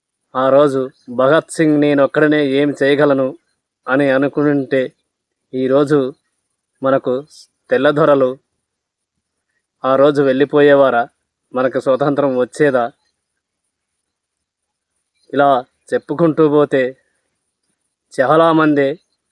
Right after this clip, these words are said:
ఉన్నారు. భగత్ సింగ్ "నేను ఒక్కడిని ఏం చేయగలను" అనుకుంటే ఆ రోజు మనకు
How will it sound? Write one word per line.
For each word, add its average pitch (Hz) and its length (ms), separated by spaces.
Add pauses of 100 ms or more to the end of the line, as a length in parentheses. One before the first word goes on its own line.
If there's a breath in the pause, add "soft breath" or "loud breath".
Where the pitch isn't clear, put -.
(180)
ఉన్నారు. 139 380 (600)
భగత్ 139 400
సింగ్ 135 300 (280)
"నేను 139 280
ఒక్కడిని 151 420
ఏం 143 320
చేయగలను" 143 460
అనుకుంటే 131 500 (1700)
ఆ 131 140
రోజు 143 260
మనకు 135 340